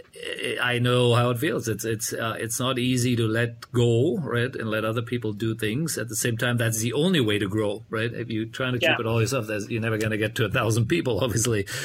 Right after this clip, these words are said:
Speaker 1: um, or, or a hundred even. So now let, let's, uh, dig a bit around the, the third decade here, right? So now we are two thousand six, uh, internet is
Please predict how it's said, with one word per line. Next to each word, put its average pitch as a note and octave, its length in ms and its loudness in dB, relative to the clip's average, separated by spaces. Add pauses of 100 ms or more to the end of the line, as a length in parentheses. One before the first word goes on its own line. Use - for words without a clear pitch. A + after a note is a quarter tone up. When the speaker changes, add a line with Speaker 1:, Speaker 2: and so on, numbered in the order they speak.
(260)
Speaker 1:
um, A2 540 0
or, A2 220 0
or G#2+ 220 2
a - 20 4
hundred B2 320 2
even. G2+ 240 0
So A2 360 0 (460)
now C#3 140 2
let, F#3 240 0
let's, F#3+ 400 0
uh, E3 200 4
dig F3+ 220 0
a E3+ 60 0
bit D#3 160 2
around D3+ 340 4
the, C3+ 200 2
the C3 220 0
third C#3+ 380 0
decade A2 440 -2
here, F#2+ 140 -6
right? B2+ 200 -2
So A#2+ 180 -2
now C#3+ 300 2
we C#3 140 2
are B2 120 2
two B2 220 -2
thousand A#2 320 -2
six, B2 640 0
uh, G#2+ 200 -2
internet A#2+ 520 0
is G#2+ 120 0